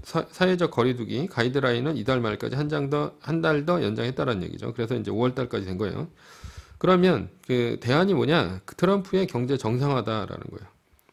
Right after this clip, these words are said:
자, 왜냐하면 돈, 연준이 언제까지 돈을 밀어넣어서 회사하고 가게를 막-,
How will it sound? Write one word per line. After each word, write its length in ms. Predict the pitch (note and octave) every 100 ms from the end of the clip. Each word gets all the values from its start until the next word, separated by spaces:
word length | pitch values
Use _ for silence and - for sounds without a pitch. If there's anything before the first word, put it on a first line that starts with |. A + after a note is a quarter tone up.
| _ _
자, 200 | G2 A#2
왜냐하면 680 | B2 D3 E3 D3 D#3+ F2+ -
돈, 320 | C#3 D3+ - _ - _
연준이 560 | A#2+ D#3 E3 F3+ F3+ G3+
언제까지 500 | A#2+ D3 F3 F3+ D3+
돈을 280 | D3+ D3+ G#2+
밀어넣어서 640 | B2 D3+ A#2 A2+ D3 G3+ - _ F3+
회사하고 400 | F3+ F#3+ E3 E3
가게를 380 | - B2+ D3
막-, 160 | G#2 A#2